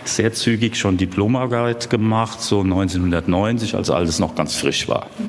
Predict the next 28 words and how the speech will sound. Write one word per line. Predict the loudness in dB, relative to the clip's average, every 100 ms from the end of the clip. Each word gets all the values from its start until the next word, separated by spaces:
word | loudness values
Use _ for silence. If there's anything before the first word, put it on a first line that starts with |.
| -6 -6 -6 -6 -6 -8 -10 -6
Und | 0 2
jetzt | 2 0
haben | 0 2
wir | 2 0 0
an | 0 2 0 -2 -8 -12 -2
der | 0
Uhr | 2 2
gedreht | 0 -2 0 0 0
und | -2 -2
es |
ist | 0 2
irgendwie | 2 2 0 0 0 -2 -8 -18 -20 -20 -20 -20 -20 -20 -20 -20 -12
schon | -2 0 2
Jahre | 2 0 -2 -4
später | -4 -2 -2 -2 -2
und | -2
ich | -2
bin | 0 0 -2 -4 0
immer | 2 2
noch | 0 0
da, | -2 0 -2 -6 -2
war | 0 2
dann | 0 -2
aber | 0 -2
auch | -2
zwischenzeitlich | -2 0 0 0 -2 -2 -6
draußen | -4 0 0 0 0
in | -2 -2